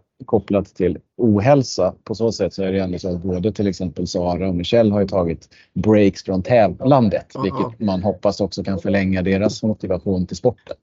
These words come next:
Speaker 2: Ja, absolut. Så det är ju två jättefina svenska exempel och jag medvetet väljer utländska namn för att inte <laughs> prata
Speaker 1: Mm.
Speaker 2: om de
Speaker 1: Ja, jag fattar.
Speaker 2: svenska simmarna. Men nu nämnde du ju dem och de är
Speaker 1: Ja.
Speaker 2: ju rätt kända medialt, att både Sara och Michelle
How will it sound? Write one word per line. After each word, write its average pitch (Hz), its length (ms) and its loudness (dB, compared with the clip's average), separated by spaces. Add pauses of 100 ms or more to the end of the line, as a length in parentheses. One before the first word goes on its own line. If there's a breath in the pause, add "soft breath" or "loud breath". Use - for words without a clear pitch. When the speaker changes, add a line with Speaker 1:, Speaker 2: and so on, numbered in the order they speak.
(480)
Speaker 2:
Ja, 165 380 2
absolut. 190 520 4
Så 170 100 -4
det 160 100 0
är 180 40 6
ju 175 60 4
två 175 240 0
jättefina 160 920 0
svenska 160 340 0
exempel 143 440 -2
och 143 300 0
jag 147 420 0
medvetet 151 680 2
väljer 139 420 0
utländska 139 600 -2
namn 139 220 0
för 139 80 -2
att 127 60 0
inte 131 160 -2
<laughs> - 160 -12
prata - 220 0
Speaker 1:
Mm. 101 200 2
Speaker 2:
om 220 160 4
de 190 100 4
Speaker 1:
Ja, 113 120 4
jag 269 160 4
fattar. 123 360 4
Speaker 2:
svenska 165 240 0
simmarna. 151 480 -2 (260 loud breath)
Men 160 140 -4
nu 165 200 0
nämnde 165 340 4
du 170 60 6
ju 165 60 4
dem 143 240 2
och 143 60 -4
de 151 140 0
är 151 40 4
Speaker 1:
Ja. 151 80 4
Speaker 2:
ju 147 240 0
rätt 147 260 -8
kända 143 440 0
medialt, 139 560 0
att 127 160 -6
både 135 380 -2
Sara 139 300 -2
och 135 60 -2
Michelle - 460 -2